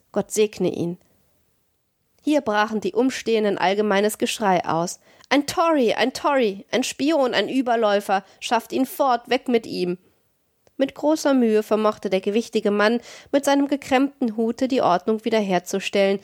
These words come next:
und nachdem er eine zehnmal strengere Miene angenommen, fragte er noch einmal den unbekannten Verbrecher, weswegen er hierher käme und wen er suche. Der arme Mann versicherte ihn demütig,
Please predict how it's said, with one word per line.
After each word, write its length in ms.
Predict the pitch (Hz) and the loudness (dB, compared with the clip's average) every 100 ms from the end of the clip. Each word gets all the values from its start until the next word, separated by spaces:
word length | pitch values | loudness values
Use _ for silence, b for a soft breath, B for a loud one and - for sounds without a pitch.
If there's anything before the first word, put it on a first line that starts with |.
| B B B B | B B B B
und 100 | 285 | -2
nachdem 420 | 277 269 262 262 | -2 -2 0 2
er 120 | 247 | 2
eine 220 | 190 190 | 0 -2
zehnmal 540 | - 254 254 240 190 185 | -4 -2 0 2 0 -2
strengere 560 | - 202 247 202 185 | -2 0 0 0 0
Miene 340 | 202 240 214 - | 0 0 0 0
angenommen, 580 | 240 214 202 196 214 214 B B | 0 0 0 0 -2 -4 B B
fragte 400 | B 262 269 - | B -8 -6 -4
er 100 | - | 0
noch 160 | 262 254 | 0 0
einmal 440 | - 226 196 175 | 0 0 2 2
den 160 | 170 170 | 2 0
unbekannten 640 | 214 214 202 - 185 - | 0 0 -2 0 -2 -2
Verbrecher, 640 | - 185 - 190 214 233 233 B B | -4 -4 0 -2 0 0 -2 B B
weswegen 580 | - 277 - 254 247 233 | -2 -2 0 0 0 0
er 140 | - 180 | 0 0
hierher 420 | 180 180 202 202 | 0 -2 0 0
käme 360 | - 190 190 185 | 0 -2 0 -2
und 140 | 180 | -2
wen 160 | 175 - | -2 0
er 140 | 214 | -2
suche. 480 | 233 220 - - 180 _ _ _ _ _ _ - | 0 -4 -4 -6 -8 _ _ _ _ _ _ -2
Der 140 | 254 | 0
arme 260 | 240 262 262 | 2 2 2
Mann 320 | 233 220 254 | 2 2 0
versicherte 560 | - 247 233 247 233 226 | 0 0 0 0 0 0
ihn 200 | 214 208 | -2 0
demütig, 680 | 240 226 202 208 233 220 | 0 2 2 2 0 -4